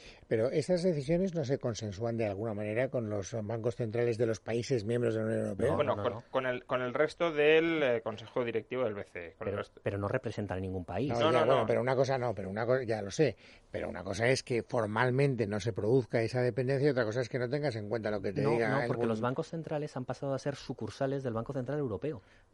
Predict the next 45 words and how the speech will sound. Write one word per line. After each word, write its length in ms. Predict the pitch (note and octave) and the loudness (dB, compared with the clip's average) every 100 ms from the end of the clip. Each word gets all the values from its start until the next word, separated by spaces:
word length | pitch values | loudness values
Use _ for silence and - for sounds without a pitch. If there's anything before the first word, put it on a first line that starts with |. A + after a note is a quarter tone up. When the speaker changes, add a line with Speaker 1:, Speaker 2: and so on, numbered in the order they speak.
| - | -6
Speaker 2:
desde 240 | B2+ A#2+ | -4 -2
Speaker 3:
Sí. 40 | A2+ | -2
Speaker 2:
que 80 | |
se, 180 | A#2 A#2 - | -2 -4 -2
desde 320 | B2 A#2 A#2+ | -2 0 -2
que 180 | - A2 | -4 -8
se 100 | - | -4
crea 160 | A2+ | -2
la 60 | A2 | 0
eurozona. 400 | G#2+ G#2 D3 - - | 0 0 -2 -4 -8
El 120 | - B2 | -4 0
Bundes- 220 | D#3 D#3+ | 4 6
Bundesbank 220 | D3 D#3+ - | 4 2 0
tiene 180 | B2+ | -2
su 160 | C3+ G2 | -2 -2
peso, 200 | - C3+ | -2 2
Speaker 1:
Claro, 240 | G#2+ G#2+ | 4 6
Speaker 2:
obviamente, 360 | C#3+ C3+ C3 G2 | 6 6 2 -2
Speaker 1:
claro. 300 | - A2 A2 | -2 0 2
Speaker 2:
pero 160 | C3 B2+ | 4 4
Banco 120 | C3+ | 6
Speaker 3:
Pero, 100 | D3 | 6
Speaker 2:
de 40 | |
España 240 | C#3+ - C#3+ | 6 4 4
Speaker 3:
pero 100 | D3+ | 2
Speaker 2:
no 60 | E3 | 2
Speaker 3:
los, 60 | |
Speaker 2:
tiene 180 | D3 B2+ | 2 2
ninguno. 320 | A2+ A2 D3+ | 0 0 0
Speaker 3:
los, 140 | A2+ A2 | 0 -2
los 180 | A2+ | -4
miembros 580 | A#2 C#3 D#3+ D#3 - - _ _ - | -2 0 4 2 0 -16 _ _ -20
del 300 | A2 B2 A#2 | -2 -2 0
Consejo 460 | A2 - A#2 - | 0 0 -2 0
del 100 | G#2 | 0
Banco 160 | G2+ G2+ | 0 -4
Central 220 | - G2+ | -4 -2
Europeo, 360 | G#2 G2+ A#2+ C3+ | -2 0 0 0
obviamente, 480 | G#2 A2 G#2+ G#2 A#2+ | -2 -4 -4 -6 -6
sí, 540 | - A2+ G#2 G2 E2+ - | -6 -8 -8 -8 -10 -16
sí 280 | - - G2+ | -20 -18 -14
tienen 500 | - G2 G2 G2 G2+ | -12 -10 -10 -12 2
voz 380 | A2+ D#3+ F3+ - | 6 6 4 -6
y 180 | G2 | -12
voto 520 | G#2 A2+ B2+ C#3+ F3 | 0 0 2 2 2